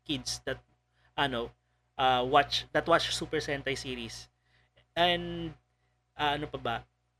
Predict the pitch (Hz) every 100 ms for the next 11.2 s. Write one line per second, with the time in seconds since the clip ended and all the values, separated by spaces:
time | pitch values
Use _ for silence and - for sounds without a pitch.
0 | _ _ _ _ _ 180 180 170 175 -
1 | _ _ _ _ _ _ _ - 160 170
2 | 175 180 180 175 170 170 160 156 147 135
3 | _ _ _ - 135 135 127 - 147 190
4 | 160 165 156 - 170 160 156 165 165 165
5 | - - - 165 185 190 175 185 170 165
6 | 165 165 156 156 147 151 151 147 139 -
7 | 151 123 113 135 160 156 139 127 - 185
8 | 202 196 214 175 180 160 - 190 190 175
9 | 170 - 165 160 151 160 156 156 151 135
10 | - _ - 175 156 151 139 - 135 131
11 | 127